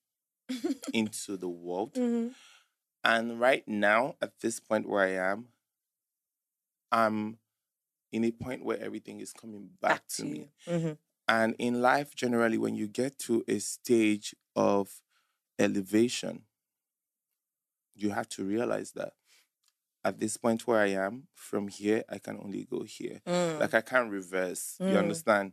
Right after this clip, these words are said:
Speaker 1: Mm.
Speaker 2: So when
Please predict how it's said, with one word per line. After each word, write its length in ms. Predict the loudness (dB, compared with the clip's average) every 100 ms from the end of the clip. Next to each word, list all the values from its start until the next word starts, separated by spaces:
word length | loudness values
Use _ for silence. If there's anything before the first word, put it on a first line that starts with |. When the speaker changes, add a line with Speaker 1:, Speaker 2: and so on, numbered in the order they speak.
| -4
Speaker 1:
Mm. 360 | -4 -4 -8
Speaker 2:
So 540 | -8 2 6 8 6 2 _ _ _ _ _ _ _ _ _ _ _ _ _ _ _ _ _ _ -14
when 800 | -12 -10 -2 4 6 6 4